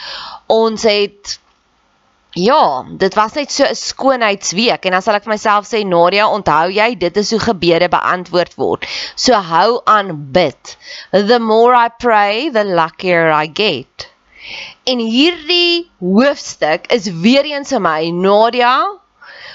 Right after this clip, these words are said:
oorhandig jouself in God se tyd. In God se tyd is alles perfek. Alles. Laat u wil geskied. In God se tyd is alles perfek.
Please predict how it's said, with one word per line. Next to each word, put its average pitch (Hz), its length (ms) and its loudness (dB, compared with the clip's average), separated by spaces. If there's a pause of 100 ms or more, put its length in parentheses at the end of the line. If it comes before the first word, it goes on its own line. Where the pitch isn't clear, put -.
(260)
oorhandig 277 840 0
jouself 269 920 0
in 240 140 0
God - 420 -2
se - 180 -8 (120)
tyd. 247 360 -2
In 233 100 0
God 320 340 -2
se 440 120 0 (100)
tyd 247 300 -2
is 214 160 -10 (100)
alles 185 420 -2
perfek. - 1000 -4 (800)
Alles. - 540 -4 (600)
Laat 226 340 2
u 285 240 -2
wil 254 260 2
geskied. - 920 -6 (1500)
In 247 140 -2
God 330 340 -2
se 381 200 -2
tyd 156 380 -2
is - 240 -8
alles 180 300 -4
perfek. 190 540 -4